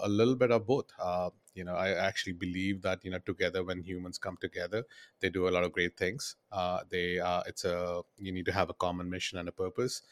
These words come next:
Uh, and, uh, and I look at that same way. I look, I think of entrepreneurial, uh, entrepreneurs more as problem solvers, uh, again, in a business context. But then, uh, if you can bring the right team and if you can focus on the right problem, there's a lot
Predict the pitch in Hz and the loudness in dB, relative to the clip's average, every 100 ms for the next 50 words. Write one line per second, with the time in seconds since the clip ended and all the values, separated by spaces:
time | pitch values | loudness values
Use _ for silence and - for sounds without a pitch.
0 | - - - - - 95 95 90 98 95 | -20 -20 -20 -14 0 2 2 2 2 2
1 | 95 92 95 95 95 95 92 - _ - | -2 2 4 6 6 4 2 -4 _ -6
2 | 101 98 101 98 104 - 104 95 104 - | -4 -4 -2 2 2 6 4 6 2 6
3 | 101 101 104 98 104 - 107 - 139 117 | 4 8 6 8 4 2 -2 4 6 6
4 | 107 104 98 - 98 92 95 98 101 107 | 4 2 2 0 2 2 4 4 6 6
5 | 110 113 - 104 113 107 - 98 104 139 | 4 2 2 4 4 2 0 4 6 6
6 | 139 110 110 110 107 101 - 101 98 107 | 4 0 4 6 6 4 4 4 4 2
7 | - 123 127 151 - _ - - - - | 2 0 2 0 -4 _ -20 -20 -20 -18
8 | - 95 95 98 95 92 90 85 87 92 | 0 2 4 2 0 0 0 0 0 0
9 | 101 - 123 156 160 - 107 98 101 98 | -2 0 2 4 2 2 0 2 -2 -2
10 | 98 95 95 101 - 95 92 98 101 92 | -4 -4 -4 -4 -6 -4 -2 -2 -2 2
11 | 92 - 98 98 117 95 92 95 - 92 | 0 0 -2 -2 -2 -6 -8 -10 -10 -10
12 | 87 104 87 - 98 90 92 - 92 90 | -6 -4 -4 -6 -6 -4 -4 -2 -2 -2
13 | 104 123 107 95 101 101 | -2 -6 -4 -6 0 0